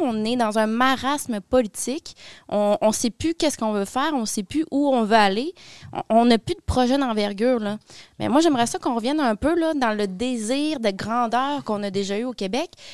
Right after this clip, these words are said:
Puis, tu sais, je, je vais mettre des parenthèses, là, parce que le, le,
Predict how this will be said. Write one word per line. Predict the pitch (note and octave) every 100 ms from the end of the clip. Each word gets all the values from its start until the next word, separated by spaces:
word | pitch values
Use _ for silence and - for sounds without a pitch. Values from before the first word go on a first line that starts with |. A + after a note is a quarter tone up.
| -
Puis, | - A3 -
tu | E4
sais, | - - -
je, |
je | A3 G3+ G#3+
vais | A3
mettre | C4+
des | C4
parenthèses, | C4 A#3 G#3+ G#3+ D#4 D#4
là, |
parce | D4+ A3+ -
que | A3+
le, | G#3+ F#3+ F#3 _ - -
le, | G3 G3+ G3 F#3+ F#3+ F#3+